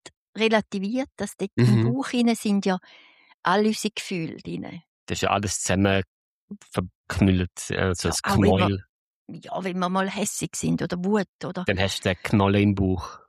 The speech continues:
Speaker 1: Dann hast du
Speaker 2: Oder
Speaker 1: doch den
Speaker 2: oder das
Speaker 1: sogenannten Knollen im
Speaker 2: oder
Speaker 1: Bauch,
Speaker 2: der
Speaker 1: wie man
Speaker 2: Star
Speaker 1: so
Speaker 2: oder
Speaker 1: schön
Speaker 2: keine Ahnung was, ein Brocken.
Speaker 1: Genau, der Knollen oder der Stein oder ein Brocken oder was auch immer.
Speaker 2: Mhm.
Speaker 1: Und das ist, das ist der, wo, wo dann nicht mit der Liebe entscheidet.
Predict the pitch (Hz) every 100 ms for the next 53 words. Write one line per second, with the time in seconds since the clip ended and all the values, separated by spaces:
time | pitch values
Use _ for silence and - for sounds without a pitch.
0 | _ - 196 190 - 196 - - - 202
1 | 220 208 180 165 - 185 190 175 180 196
2 | 185 175 101 98 104 113 - 95 107 107
3 | 101 - 98 98 107 104 101 - 90 98
4 | 101 95 104 - 98 104 _ _ _ _
5 | _ - 240 170 143 - 180 202 214 208
6 | 190 190 - - - - - 170 147 139
7 | 90 - - 110 - 135 - - - -
8 | - - - - - - - - - -
9 | 123 110 110 110 165 202 - 220 - 240
10 | - - - 233 240 240 - 233 226 214
11 | 202 196 190 - _ _ _ _ - 208
12 | 208 208 - - 202 214 226 - 208 -
13 | 202 196 196 196 196 - 202 175 160 -
14 | - -